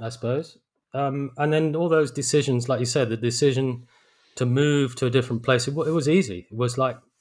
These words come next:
the, the obvious thing to do, really. I mean, there was a couple of things that sort of helped me along,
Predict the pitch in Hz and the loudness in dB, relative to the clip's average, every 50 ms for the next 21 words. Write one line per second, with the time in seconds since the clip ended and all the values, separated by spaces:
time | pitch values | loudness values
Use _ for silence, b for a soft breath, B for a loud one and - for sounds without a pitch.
0 | _ - 143 135 127 120 117 123 123 123 131 139 147 147 127 120 110 - - - | _ -18 -16 -14 -12 -14 -14 -12 -4 -2 0 0 2 2 2 0 0 0 -2 -2
1 | 120 110 - 110 120 160 151 110 101 113 123 92 85 95 - b b b b b | -2 -2 -4 -4 0 0 2 2 2 2 0 0 -2 -6 -12 b b b b b
2 | b b b b b - 143 151 156 156 135 147 - - 185 185 170 160 160 - | b b b b b -2 0 2 4 4 2 0 -2 -2 -2 0 0 -2 0 0
3 | 160 147 143 127 - 139 123 - - 143 135 120 - - 160 160 156 110 131 131 | 0 0 0 0 -2 -4 -2 0 0 0 0 0 0 2 2 2 2 0 -2 -2
4 | 127 123 143 151 127 101 104 110 123 120 | 0 2 2 2 2 0 -2 -4 -8 -10